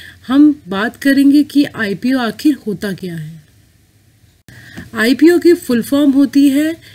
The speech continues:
initial public offering। इसका मतलब होता है कि जब भी कोई कंपनी पब्लिक से पैसा लेना चाहती है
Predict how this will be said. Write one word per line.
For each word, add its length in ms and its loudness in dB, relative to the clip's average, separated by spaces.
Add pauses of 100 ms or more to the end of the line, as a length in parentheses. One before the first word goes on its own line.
(160)
initial 600 0 (100)
public 440 -4 (300)
offering। 500 -8 (960)
इसका 300 0
मतलब 340 2
होता 240 2
है 120 2
कि 160 -4
जब 280 -4
भी 140 0
कोई 220 0
कंपनी 460 -2
पब्लिक 420 -6
से 160 -4
पैसा 440 -6
लेना 300 -2
चाहती 480 -6
है 180 -8